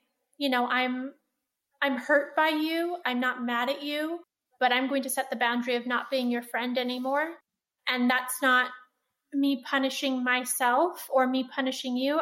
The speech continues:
I just need to remove access of me to you. And so kind of that agency, I think, is something that,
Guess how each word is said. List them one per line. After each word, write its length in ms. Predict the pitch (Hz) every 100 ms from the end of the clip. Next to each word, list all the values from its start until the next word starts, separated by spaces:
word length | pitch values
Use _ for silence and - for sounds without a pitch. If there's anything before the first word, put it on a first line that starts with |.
| -
I 120 | 247
just 200 | 247 -
need 140 | 254 240
to 120 | 247
remove 340 | 247 240 240
access 840 | 240 233 - 254 240 240 - - - - -
of 180 | 254 240
me 280 | 247 240 247
to 140 | - 247
you. 420 | 254 - - 285 _ _ _ _ _ 269
And 120 | 254
so 180 | 269 254
kind 240 | 269 269
of 100 | 269
that 200 | 277 285
agency, 600 | 277 254 240 240 247 -
I 100 | 240
think, 260 | 254 240 247
is 140 | 247
something 420 | 240 240 247 247
that, 220 | 240 233